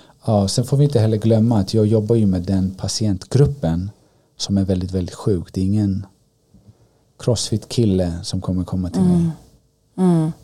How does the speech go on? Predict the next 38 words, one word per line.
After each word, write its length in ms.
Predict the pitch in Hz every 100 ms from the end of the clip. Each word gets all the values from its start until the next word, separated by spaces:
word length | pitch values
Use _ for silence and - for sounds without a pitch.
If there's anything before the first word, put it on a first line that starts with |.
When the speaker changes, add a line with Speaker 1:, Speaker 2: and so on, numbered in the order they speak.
| _ _ -
Speaker 1:
Ja, 240 | 90 87
så 80 | 95
Speaker 2:
Så 60 | 107
Speaker 1:
jag 160 | 107
Speaker 2:
känner 260 | 107 202 196
du 40 | 175
att 60 |
det 140 | 175 175
är 40 |
de 140 | 165 156
som 120 | 165
kommer 280 | - 165 156
till 100 | -
dig 100 | -
som 220 | - 151
är 100 | 147
lite 240 | 143 -
på 140 | - 147
så 140 | -
här 80 | 143
sista, 760 | - 160 139 - - 143 143 139 - - - - - - - - -
ja, 80 |
men, 260 | 165 147 147 151 - -
ja, 80 | 143 - - -
sista 400 | - - 165 -
hoppet, 440 | 156 160 - - -
liksom? 300 | - 147 -
Vad 220 | 165 151
är 80 | 143
det? 340 | 143 160 180 170 - - - - - - - -
Speaker 1:
Ja, 360 | 120 135 160 151
absolut. 360 | 117 - 127 160
Speaker 2:
Ja. 120 | 151
Speaker 1:
Och 60 | 143
de 200 | 123 135
uttalar 420 | 123 - 123 123
det 60 |
ju 140 | 104